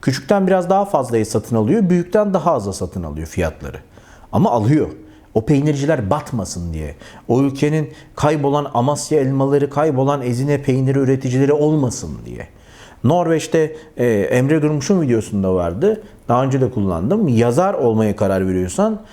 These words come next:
devlet sana, e, kitabını bastırıp maaş ödüyor. O kitap tutsun tutmasın. Çünkü herkesin ilerlemesi için bir fırsat sunuyor. Ama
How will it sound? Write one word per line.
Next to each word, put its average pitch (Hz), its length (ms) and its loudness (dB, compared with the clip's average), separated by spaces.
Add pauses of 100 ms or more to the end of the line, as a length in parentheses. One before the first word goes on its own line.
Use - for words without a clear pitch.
(220)
devlet 117 440 2
sana, 160 420 0
e, 101 360 -2
kitabını 151 360 0
bastırıp 160 440 -2
maaş 151 340 0
ödüyor. 76 300 -4 (260)
O 110 100 2
kitap - 320 -2
tutsun 143 360 -2
tutmasın. - 480 -14 (420)
Çünkü 226 380 0
herkesin 208 600 -2
ilerlemesi 139 580 0
için 131 200 0
bir 110 60 -2
fırsat - 540 -4
sunuyor. 65 380 -12 (160)
Ama 131 360 0